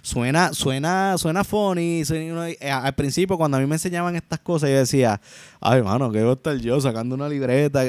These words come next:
Mira, sácate, sácate una libreta y anota, anota todas las cosas que te gusta hacer, anota qué,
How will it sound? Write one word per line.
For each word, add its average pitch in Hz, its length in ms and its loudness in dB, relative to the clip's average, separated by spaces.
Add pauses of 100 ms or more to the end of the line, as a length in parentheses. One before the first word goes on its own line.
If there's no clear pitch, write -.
(480)
Mira, 131 360 0 (320)
sácate, 175 720 -4
sácate 156 400 -4
una 202 140 -4
libreta 127 500 0 (1000)
y 131 160 -2
anota, 127 580 0 (340)
anota 143 380 -4
todas 147 220 2
las 147 80 2
cosas 165 260 -2
que 165 160 0
te 147 100 -2
gusta 143 300 -2
hacer, 135 320 -2
anota 131 640 -2 (380)
qué, 147 480 0